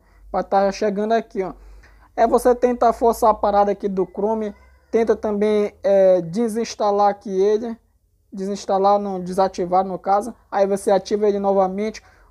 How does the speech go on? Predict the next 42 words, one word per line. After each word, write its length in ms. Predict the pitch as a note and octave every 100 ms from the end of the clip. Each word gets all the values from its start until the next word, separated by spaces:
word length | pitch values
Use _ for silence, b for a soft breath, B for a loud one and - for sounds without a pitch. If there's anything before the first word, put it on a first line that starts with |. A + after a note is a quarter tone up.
| b
Ou 120 | A#3
então 240 | G#3+ A3+ A3+
você 280 | A3 A3+
vem 220 | G#3 G#3 A3+
aqui 240 | - A#3+
em 180 | A#3 G#3+
limpa 400 | F#3 A#3 A3 G3
cache, 500 | - G3+ A3+ A3+ A#3
limpa 340 | G3 A3+ A3+
armazenamento 840 | A3 G3+ G3 G3+ G3 F#3 G3+ A3+ G#3+
também 360 | G#3+ F#3+ G3+
aqui. 360 | G#3 - A#3 B3 b b b b -
Vai 160 | G3+ A#3
limpando 460 | B3 B3 B3+ B3
tudo 300 | A#3+ B3 A#3
aí 260 | A3 A#3+ C4+ b b -
e 100 | A#3
vai 180 | G#3 A#3
tentando 400 | D4 B3 A#3+ B3
logar 360 | B3 A#3 G#3+
lá 140 | G#3+ G#3+
pra 160 | A#3
ver 140 | G#3+ G#3+
se 120 | G#3+
resolve. 500 | A#3 A3+ G#3+ G3 F#3+ b b
Porque 280 | G#3+ G3+ A3+
como 280 | A3 B3 C4
o 20 |
Caixa 380 | A#3+ A3+ A#3+ A3+
Tem 280 | - G#3+ G#3+
é 160 | G3+
tipo 260 | G3 - B3
como 180 | B3 G#3
se 80 | -
fosse 280 | G#3+ G3+
um 80 | G#3+
site 360 | G3+ G3+ G#3 A#3
que 80 | A#3
tá 160 | G3
dentro 220 | F#3 G3 F#3+
do 80 |
aplicativo, 760 | F#3+ - G3 G3+ F#3+ G#3+ A3